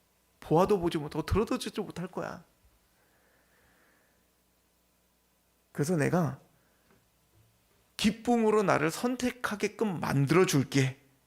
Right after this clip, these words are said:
이게 사실은 이사야서의 결론이에요. 내가 너를 그렇다고 포기하는 게 아니야. "선택해"라고 말하지만 그걸 내가 선택하게끔 만들어줄게.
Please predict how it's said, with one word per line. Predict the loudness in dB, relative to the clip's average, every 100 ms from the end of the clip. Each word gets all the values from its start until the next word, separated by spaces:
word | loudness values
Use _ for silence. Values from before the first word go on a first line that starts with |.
| _ _ _ _ -4
이게 | -2
사실은 | -2 -2 -2
이사야서의 | -2 -2 -2 -4 -6 -8
결론이에요. | -6 -4 -4 -6 -12 -20 _ _ _ _ _ _ -20 _ -20 -20 _
내가 | 4 6
너를 | 6 4 4
그렇다고 | 0 0 2
포기하는 | 4 2 2 0 0 -4
게 |
아니야. | -8 -12 -20 -20 _ _ _ _ _ -20 -20 -2
"선택해"라고 | 0 2 2 4 4 2 -2 -4 -2 0
말하지만 | 0 0 -4 -6 -8 -10 _ _ _ _ _ _ _ _ 0
그걸 | 2
내가 | 4 4 2 0
선택하게끔 | 0 -2 -2 -4 -2 -2 -2 0 -2 2
만들어줄게. | 4 4 6 6 6 0 -2 -6